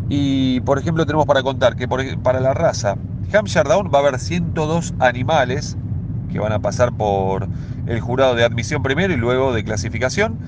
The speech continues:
Y en este caso los jurados de clasificación van a ser Carlos Laborde y Lucio Brandi como jurados,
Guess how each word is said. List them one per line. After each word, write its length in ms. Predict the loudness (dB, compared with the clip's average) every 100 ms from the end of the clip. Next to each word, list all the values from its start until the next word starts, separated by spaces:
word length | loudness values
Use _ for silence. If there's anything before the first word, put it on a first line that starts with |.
| -8 -6 -6 -6
Y 280 | -4 -2 0
en 80 |
este 160 | 0 0
caso 240 | 0 2
los 120 | -2 -2
jurados 640 | 2 4 4 2 -2 -6 -8 -8 -8 -10 -10 -10 -8
de 140 | -6
clasificación 760 | -4 -6 -6 -4 -2 0 0 -2 -8 -10 -8 2
van 160 | 2
a 60 | 2
ser 240 | 0 0
Carlos 300 | 2 2 4
Laborde 500 | 2 4 2 0 -2 -4
y 140 | -4
Lucio 360 | -2 -4 -2 2
Brandi 480 | 4 2 2 -6 -6 -8 -10 -10
como 180 | -6 -4
jurados, 520 | 4 6 6 0